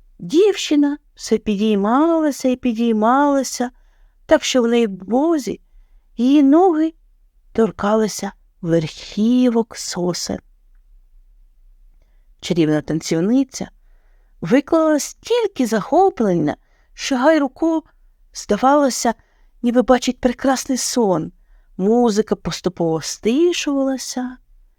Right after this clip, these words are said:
і незабаром вона звучала лише в серці рибалки,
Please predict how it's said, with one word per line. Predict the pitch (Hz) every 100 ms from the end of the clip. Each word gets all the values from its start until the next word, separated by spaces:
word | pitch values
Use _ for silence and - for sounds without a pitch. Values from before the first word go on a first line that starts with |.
| _ _ _
і | 196 160
незабаром | 165 156 175 170 220 311 311 294 285 _ _ _ _ _
вона | 190 208 233
звучала | 226 220 - 233 233 226
лише | 214 - 208
в |
серці | - - 294 311 - 254
рибалки, | 254 220 185 175 170 - 180